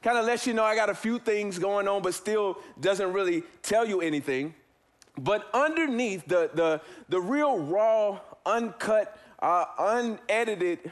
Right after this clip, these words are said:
version of what's going on is, I don't think that I've ever felt this insecure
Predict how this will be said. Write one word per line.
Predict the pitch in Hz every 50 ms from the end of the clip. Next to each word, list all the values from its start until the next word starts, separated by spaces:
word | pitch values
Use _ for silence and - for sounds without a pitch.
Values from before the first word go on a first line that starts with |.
| - - -
version | 131 139 175 202 196 180 165 165 165 151
of | 151 147 139
what's | 147 165 160 156 - - - - _ - - _ _ _ -
going | 123 147 156 160 160 151 156
on | 160 160 156 139
is, | 131 127 127 127 127 123 - - - - _ - - - - - - - - _ _ _ _ _ _ _ _ _ _ -
I | 208 226 262
don't | 302 320 302 269 - -
think | 254 254 254 - 170
that | 208 208
I've | 202 190 185 175 - -
ever | 185 208 233 247 233 247 247
felt | 226 - - - - 202 190 175 175 175 - - - - - - - - _ _ _ _ _ _ _ _ _ -
this | - 113 120 139 185 202 202 196 - - - - - _ -
insecure | 180 190 208 214 202 - - 208 190 - - - 208 208 185 151 123 101 110 123 123